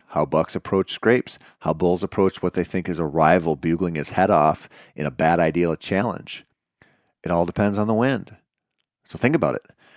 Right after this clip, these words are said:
and think about what the wind is doing when you see animals doing something. Which direction was it blowing when you watched that big woods buck cross the tiny stream and enter the clear cut?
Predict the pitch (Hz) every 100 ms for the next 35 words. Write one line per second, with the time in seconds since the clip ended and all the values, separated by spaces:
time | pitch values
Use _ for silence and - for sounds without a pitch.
0 | _ - 87 - 135 127 110 95 98 87
1 | 87 87 101 92 85 - 123 139 95 92
2 | 90 101 90 90 95 92 - 143 117 -
3 | 73 57 50 - _ _ _ - 82 -
4 | 90 85 - 95 90 90 - 95 117 123
5 | 87 85 80 85 - 87 69 85 101 117
6 | 95 - - 82 - 82 78 - - -
7 | 85 80 - 101 127 95 71 - 71 -
8 | - - - -